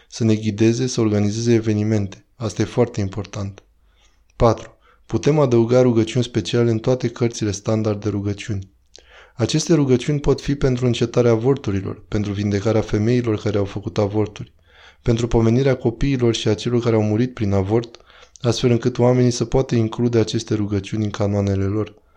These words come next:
Sugerez să fie printre rugăciunile de bază în toate cărțile de rugăciuni. Cinci. Episcopii și preoții se pot întâlni cu marii lideri actuali pro-viață.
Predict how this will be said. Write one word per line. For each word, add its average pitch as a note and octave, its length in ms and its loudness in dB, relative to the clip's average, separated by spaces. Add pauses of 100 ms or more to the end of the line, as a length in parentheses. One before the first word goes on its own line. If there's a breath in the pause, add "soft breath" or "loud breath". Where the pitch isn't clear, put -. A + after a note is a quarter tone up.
(300 soft breath)
Sugerez A2 440 4
să B2 100 0
fie A#2+ 240 2
printre A2+ 280 -4
rugăciunile G#2 540 0
de G#2+ 120 2
bază G#2 340 2
în G2 80 -2
toate F#2+ 300 -6
cărțile G#2+ 380 -4
de G2+ 120 -4
rugăciuni. G2 600 -4 (680)
Cinci. - 520 0 (380)
Episcopii D3 580 0
și A#2+ 120 -2
preoții C#3 420 2
se A#2+ 160 0
pot C#3 240 0
întâlni A#2 360 0
cu - 140 -6
marii A2+ 300 4
lideri A2+ 340 0
actuali A2 340 -2
pro-viață. G#2 680 -2